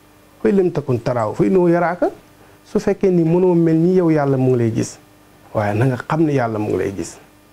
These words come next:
Ndax pour nga yegg ci étape boo xam ne ni fi ngay jaamoo Yàlla suñu borom subhanahu wa taala, Yàlla suñu borom da ngay mel ni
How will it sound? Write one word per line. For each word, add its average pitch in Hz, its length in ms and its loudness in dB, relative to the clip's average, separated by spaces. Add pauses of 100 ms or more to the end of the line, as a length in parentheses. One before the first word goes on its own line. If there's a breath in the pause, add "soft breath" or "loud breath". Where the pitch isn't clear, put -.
(180)
Ndax 110 140 -8 (160)
pour 180 100 -2
nga 175 140 2
yegg 151 360 0
ci - 160 -4
étape 147 280 -2
boo 131 120 -2
xam 123 200 -6
ne 120 80 -2
ni 110 120 -2
fi 160 160 -4
ngay 170 200 0
jaamoo 135 260 -2
Yàlla 113 240 -2
suñu 117 180 -4
borom 110 160 -4
subhanahu 113 440 -4
wa 110 80 -2
taala, 107 420 -4 (640 loud breath)
Yàlla 127 460 2
suñu 135 280 -2
borom 117 280 -2 (680)
da 120 220 -2
ngay 147 180 2
mel 151 200 2
ni 170 100 2